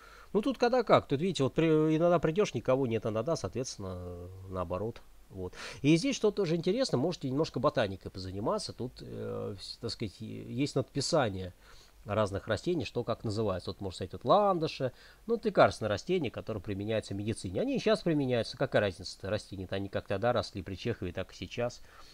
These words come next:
Ну вот, и можно здесь вот посмотреть. Вот. Э, тут, то есть, вот видите, есть надписи, как называется то или иное растение. И вот, соответственно, можно это посмотреть. Вот душица, например, можно, видите, обыкновенно можно посмотреть, как выглядит.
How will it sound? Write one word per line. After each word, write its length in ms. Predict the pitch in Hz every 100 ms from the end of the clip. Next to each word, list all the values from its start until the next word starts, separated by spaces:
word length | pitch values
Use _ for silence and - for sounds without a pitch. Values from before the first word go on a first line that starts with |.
| - -
Ну 120 | 120 131
вот, 260 | 135 131
и 40 | 220
можно 340 | 285 262 180
здесь 200 | 139 180
вот 100 | -
посмотреть. 680 | - - 135 131 98 90 -
Вот. 80 | - - - - -
Э, 340 | 98 90 92 95
тут, 140 | 107
то 80 | -
есть, 100 | 104
вот 160 | 117 -
видите, 240 | 147 -
есть 200 | 107 104
надписи, 560 | 180 254 - - 95 90
как 220 | 98 -
называется 520 | 95 92 107 98 87 -
то 120 | 95
или 80 | 87
иное 140 | 92
растение. 500 | 92 - 185 196 107 - - - - - -
И 80 |
вот, 200 | 104 190
соответственно, 400 | - - 135 -
можно 260 | 90 107 98
это 100 | 92
посмотреть. 440 | - 120 107 90
Вот 100 | 92
душица, 540 | 107 240 - 113 - 104
например, 240 | 92 98
можно, 260 | 92 90 -
видите, 220 | 113 -
обыкновенно 640 | 90 87 - 90 90 101 92
можно 260 | 90 90
посмотреть, 340 | - - 92 95
как 180 | 113 113
выглядит. 420 | 110 95 87